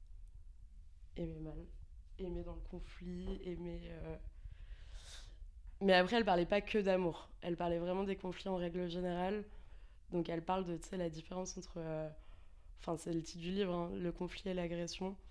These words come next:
en disant qu'il y en a un qui est fécond, le conflit, et l'autre qui l'est pas, enfin, l'agression. C'était vraiment la plus belle analyse de Sarah Schulman que je pouvais t'offrir à ce stade. Mais, euh, ouais, en fait, je pense que ça me rassure aussi de penser,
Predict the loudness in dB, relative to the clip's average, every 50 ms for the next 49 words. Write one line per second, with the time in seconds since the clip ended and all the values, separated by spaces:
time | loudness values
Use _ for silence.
0 | -16 -16 -18 -18 -16 -6 0 0 0 2 2 2 2 2 2 2 2 2 4 2
1 | 2 2 2 2 2 2 0 0 0 0 2 0 0 -2 -6 -8 -8 -6 -6 -4
2 | -2 -2 -2 -2 -4 -6 -14 -16 -16 -16 -16 -16 -14 -14 -12 -6 -2 -2 0 0
3 | 0 -2 -2 -2 -4 -2 2 2 2 2 2 2 0 0 0 -2 -4 -6 -10 -6
4 | -4 -2 -2 -2 -4 -6 -10 -10 -10 -10 -10 -8 -8 -8 -10 -10 -10 -10 -8 -6
5 | -6 -6 -6 -8 -10 -14 -16 -16 -16 -16 -16 -16 -16 -16 -14 -14 -14 -12 -8 -6
6 | -4 4 6 8 8 10 10 12 12 12 10 10 8 6 4 4 6 8 8 8
7 | 10 10 10 10 8 6 2 2 4 4 4 4 4 4 2 2 2 2 4 6
8 | 6 6 6 4 2 -2 -2 2 2 2 4 4 2 2 2 2 2 4 4 4
9 | 2 0 -2 -6 -6 -6 -4 0 0 0 2 0 -2 -4 -6 -10 -14 -14 -14 -14
10 | -14 -14 -14 -12 -12 -12 -12 -10 -10 -10 -10 -12 -14 -16 -2 6 10 12 12 12
11 | 12 12 12 12 12 12 10 10 6 6 8 6 4 2 -2 -6 -8 -6 -4 -2
12 | 4 6 6 8 8 6 4 6 8 8 8 10 10 10 8 8 6 4 4 4
13 | 6 6 6 6 6 4 0 -2 -2 0 2 4 4 4 4 4 4 4 4 4